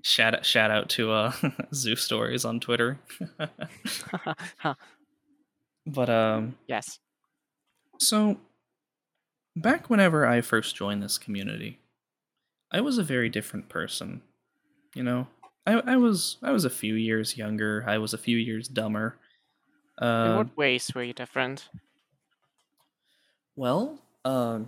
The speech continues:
Speaker 1: you know, I, I've talked about this in Twitter zoos before, but, uh, I wasn't around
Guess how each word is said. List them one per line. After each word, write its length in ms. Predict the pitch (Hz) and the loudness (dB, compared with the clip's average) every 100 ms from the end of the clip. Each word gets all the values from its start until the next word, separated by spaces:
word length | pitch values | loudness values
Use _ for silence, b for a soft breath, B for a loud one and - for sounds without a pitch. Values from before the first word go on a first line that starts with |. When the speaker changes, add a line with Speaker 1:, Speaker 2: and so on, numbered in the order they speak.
| - - | -10 -6
Speaker 1:
you 60 | 127 | 0
know, 80 | |
I, 160 | 107 131 | 2 2
I've 180 | 139 143 | -2 -6
talked 320 | - 131 139 | -6 -6 -4
about 240 | 135 120 123 | -4 -6 -6
this 160 | - 160 | -6 -4
in 120 | 160 | -4
Twitter 280 | - 127 107 | -2 -2 -2
zoos 280 | 107 104 | -4 -6
before, 560 | - - - 101 110 185 b b b _ - | -8 -8 -6 -4 -4 -6 b b b _ -2
but, 140 | 117 | 2
uh, 220 | 123 127 - | 4 2 2
I 100 | 175 | 4
wasn't 280 | 214 226 202 | 4 4 2
around 420 | 151 170 170 | 2 0 -2